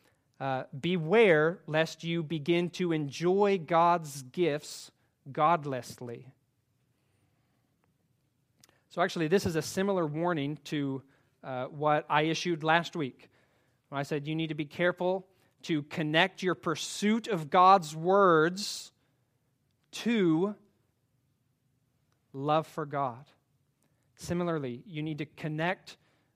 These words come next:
uh, your enjoyment of his good gifts to an overriding pursuit of love for God. And what does verse twelve say? How do we do this?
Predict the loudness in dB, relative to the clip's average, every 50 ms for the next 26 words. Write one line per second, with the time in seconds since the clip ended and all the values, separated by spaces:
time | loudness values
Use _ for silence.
0 | _ _ -14 -12 -10 -10 -10 -8 -4 -2 -2 -2 -2 -4 -4 -6 -6 -4 -2 0
1 | 2 2 2 2 2 2 0 -2 -2 -2 -2 -2 -2 -2 -6 -6 -6 -6 -6 -8
2 | -8 -6 -4 -4 -4 -6 -10 -16 -18 -18 -20 -20 _ _ _ _ _ _ _ _
3 | _ _ _ _ _ _ _ _ _ _ _ _ _ _ _ _ _ _ _ _
4 | _ _ -12 -10 -8 -8 -6 -6 -6 -6 -4 -4 -4 -2 0 -2 -2 -2 -4 -6
5 | -8 -10 -10 -12 -12 -10 -8 -8 -8 -8 -10 -12 -12 -12 -10 -6 -6 -4 -4 -6
6 | -6 -10 -12 -18 _ _ _ _ _ _ _ _ _ -16 -14 -14 -12 -12 -12 -12
7 | -14 -16 -20 _ _ _ _ _ _ _ _ _ _ _ _ _ _ _ _ _
8 | _ _ _ _ _ _ _ _ _ _ _ _ _ _ _ _ _ _ _ _
9 | -10 -6 -6 -6 -6 -4 -2 -2 -2 -2 -2 -2 -2 -4 -4 -6 -4 -2 -2 -2
10 | -2 -4 -4 -2 -2 0 0 0 0 -2 -2 -2 -2 -4 -6 -6 -6 -6 -6 -4
11 | -4 -6 -8 -8 -12 -18 -20 -20